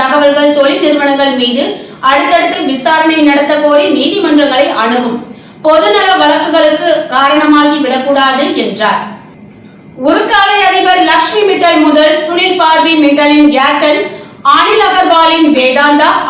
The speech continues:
ஐ டி சி மஹிந்திரா, இதுவரை அதிகம் பேசப்படாத லாட்டரி மன்னன் மார்டினின் ஃபியூச்சர் கேமிங் உள்பட பல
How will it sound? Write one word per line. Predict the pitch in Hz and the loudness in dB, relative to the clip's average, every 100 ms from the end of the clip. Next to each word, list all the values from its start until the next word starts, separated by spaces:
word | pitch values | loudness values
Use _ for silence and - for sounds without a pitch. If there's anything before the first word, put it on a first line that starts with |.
| 277 | 0
ஐ | 311 - | 0 -2
டி | 339 - | -2 0
சி | 330 294 | 2 2
மஹிந்திரா, | 254 254 285 277 277 - - 233 | 2 0 0 2 2 0 -4 -6
இதுவரை | 247 269 269 294 196 233 | -4 0 0 0 -2 0
அதிகம் | 285 359 381 - | 0 0 -2 0
பேசப்படாத | 277 277 285 285 277 277 285 - - - - - 262 277 | -2 0 -2 0 0 2 0 -2 -6 -12 -20 -12 -2 0
லாட்டரி | 330 381 440 415 330 | 2 0 -2 0 2
மன்னன் | 311 311 320 294 240 | 2 2 2 2 2
மார்டினின் | 285 320 339 320 320 - | 2 0 0 2 2 0
ஃபியூச்சர் | 320 349 - 370 277 | -2 -4 -2 -2 0
கேமிங் | 262 262 269 262 208 | 0 0 -2 -4 -4
உள்பட | 233 240 247 302 - - - - 302 | -4 -2 0 0 -2 -8 -16 -2 0
பல | 320 | 2